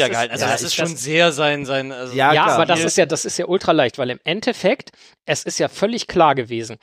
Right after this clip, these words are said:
Speaker 1: der ist weg. Galadriel sagt, wir müssen uns ganz dringend davor hüten, trotzdem werden die Ringe geschmiedet.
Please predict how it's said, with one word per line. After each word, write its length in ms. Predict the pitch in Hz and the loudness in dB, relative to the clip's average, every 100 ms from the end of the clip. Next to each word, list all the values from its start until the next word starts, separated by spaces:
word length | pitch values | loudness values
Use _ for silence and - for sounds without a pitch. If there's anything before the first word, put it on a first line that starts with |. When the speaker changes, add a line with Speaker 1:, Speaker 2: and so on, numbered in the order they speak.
| _ _ - | _ _ -18
Speaker 1:
der 380 | 123 151 147 | -2 0 0
ist 380 | 147 - - 127 | -2 -10 -12 -2
weg. 380 | 139 - - - _ _ _ _ _ _ _ _ _ | -2 -2 -8 -18 _ _ _ _ _ _ _ _ _
Galadriel 540 | 147 143 160 170 160 | 0 4 2 2 0
sagt, 260 | 127 143 - | 2 0 -2
wir 80 | 127 | -8
müssen 260 | 147 - | -8 -8
uns 300 | - 143 117 117 | -8 -8 -6 0
ganz 340 | 156 262 - | 0 -2 -8
dringend 500 | 143 131 233 262 202 | -6 -4 -4 -4 0
davor 320 | 165 - 139 | 0 0 -4
hüten, 320 | 170 208 - 127 | -4 -8 -8 -10
trotzdem 540 | 127 - - - 180 | 0 0 0 -2 0
werden 220 | 165 165 143 | 2 0 0
die 100 | 127 | 0
Ringe 280 | 233 175 | 2 0
geschmiedet. 720 | 123 117 - 117 113 151 - | -4 -8 -8 -8 -2 -2 -2